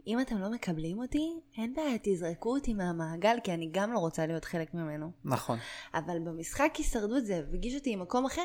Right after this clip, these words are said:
Speaker 1: כי אני כן רציתי לחוות את המשחק, וכן רציתי לחוות את החוויה,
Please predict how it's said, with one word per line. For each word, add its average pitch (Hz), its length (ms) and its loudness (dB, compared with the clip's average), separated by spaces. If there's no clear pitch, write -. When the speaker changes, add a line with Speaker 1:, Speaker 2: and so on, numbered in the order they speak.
Speaker 1:
כי 196 180 -4
אני 175 260 -6
כן 247 320 2
רציתי 277 320 10
לחוות 208 380 6
את 208 100 -4
המשחק, 180 360 2
וכן 254 320 2
רציתי 247 300 6
לחוות 190 260 4
את - 60 -4
החוויה, 156 420 0